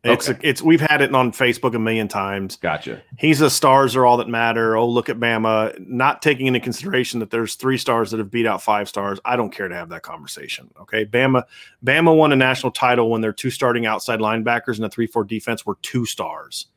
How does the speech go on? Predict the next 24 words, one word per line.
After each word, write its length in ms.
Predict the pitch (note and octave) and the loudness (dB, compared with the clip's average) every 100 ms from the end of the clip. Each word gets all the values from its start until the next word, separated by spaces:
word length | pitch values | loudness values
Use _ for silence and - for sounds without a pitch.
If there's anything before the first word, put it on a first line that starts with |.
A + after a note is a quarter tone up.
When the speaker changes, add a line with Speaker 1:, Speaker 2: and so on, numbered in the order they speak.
| _ _ _ | _ _ _
Speaker 1:
And 160 | C#3+ B2 | -2 0
their 80 | A#2 | 0
two 160 | - C3+ | 0 0
starting 280 | D3 B2 | 2 2
cornerbacks, 560 | - C3 B2+ A#2 G#2+ - | 0 0 2 2 0 -2
Kareem 220 | C3 B2 | -2 -2
Jackson 400 | - A#2 A#2 - | 0 -2 -2 -4
and 100 | G#2+ | -4
Javier 300 | A2+ A#2+ A2+ | -2 2 2
Arenas, 380 | G#2+ A#2 G#2 - | 2 0 -2 -4
the 80 | - | -10
schools 380 | - C3 C3 - | -4 -2 -2 -4
that 140 | - | -6
Bama 300 | B2 B2 A#2 | 0 2 0
beat 220 | G#2+ A#2+ - | -2 -6 -6
to 60 | |
get 220 | G#2 A2+ C#3 | -6 -2 0
them 280 | C#3+ D3 - _ - | 0 0 -6 _ -4
were 120 | B2+ | -2
Bowling 440 | G2+ B2+ C#3 C#3+ | 2 6 6 6
Green 260 | A2+ B2+ C3 | 4 2 2
and 120 | A2+ | 0
Florida 320 | - B2+ A#2+ | -2 0 2
International. 680 | A2 G2+ F#2 F2 - D#2 D2 | 0 -4 -6 -8 -10 -12 -20